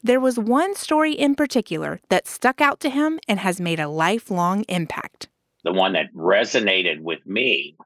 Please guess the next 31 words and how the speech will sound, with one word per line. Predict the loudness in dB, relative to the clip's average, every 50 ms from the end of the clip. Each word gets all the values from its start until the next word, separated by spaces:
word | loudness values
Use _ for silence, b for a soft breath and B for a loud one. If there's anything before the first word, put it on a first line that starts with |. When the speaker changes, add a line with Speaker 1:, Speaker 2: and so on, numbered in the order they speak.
| _ _
Speaker 2:
and | -2 -2 0 0 0 -2 0
then | 0 2 2 2 0 -4 -8 -12 -14 _ _ _
helped | -14 -6 -2 0 0 0 0 -2
me | -2 -2 -2 -2 -6 -8 _ 0
better | 2 2 2 2 2 2 2
understand | 0 0 0 -2 -4 -4 -6 -4 -2 0 0 2 0 0 -2 -6 -14 _ _ _ _ _ _ _ _ _ _ _ _ _ _ _ _ _ _ _ -8
and | -6 -4 -2
be | 0 2 2
able | 2 2 0
to | 2 0
articulate | 0 0 -2 -4 -6 -6 -4 -2 -2 0 0 0 0 0 0
what | -2 -4 -4
Seaman | -4 -4 -2 -2 -2 -4 -4
Corporation's | -4 -2 -2 -2 -2 0 0 0 0 0 -2 -6 -6 -10 -12 -12 -10 -8
secret | -6 -4 -2 -4 -4 -4 -6 -6 -4
sauce | -2 0 2 2 2 2 0 -2 -4
was. | -2 0 0 0 -2 _ -4
We | -2 -2 0
benchmarked | 0 0 0 0 -2 -6 -6 -2 0 0 0 0 -4 -8 -16 _ -6
three | -2 0 2 2 4
M. | 2 2 0 -4 -10 _ -6
They | 0 2 2 4 4
basically | 4 2 2 0 -2 -6 -2 -2 0
shared | 0 0 2 2 2 2 2 0
with | -2 -6 -6 -6
us | -8 -8 -6 -4 -2
that | 0 2
all | 4 4 4 2 2
of | 0
their | 0 0 0
product | 0 -2 _ 0 0 2 2 2 0 -2 -4